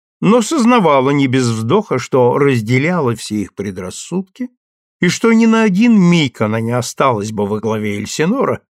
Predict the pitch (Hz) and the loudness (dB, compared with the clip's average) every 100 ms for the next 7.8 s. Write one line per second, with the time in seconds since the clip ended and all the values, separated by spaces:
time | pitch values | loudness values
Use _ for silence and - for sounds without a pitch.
0 | - 175 214 175 165 147 139 139 143 185 | -6 -2 0 2 2 2 2 0 2 0
1 | 127 104 60 78 - - _ _ _ _ | 2 -2 -4 -14 -16 -18 _ _ _ _
2 | _ _ _ _ _ _ _ _ _ - | _ _ _ _ _ _ _ _ _ -6
3 | 175 - 143 147 190 180 196 156 - _ | -4 -4 -6 0 0 0 -2 -4 -8 _
4 | _ _ _ _ - 196 214 196 226 208 | _ _ _ _ -2 0 0 0 2 2
5 | 104 87 - 101 113 113 113 - - 156 | 0 -2 -6 -4 -2 -2 -4 -8 -6 -4
6 | - 120 120 107 101 104 127 107 113 117 | -4 -4 -2 -2 -4 -4 -6 -4 -4 -4
7 | 110 113 95 - - - - - | -4 -6 -8 -14 -14 -16 -16 -20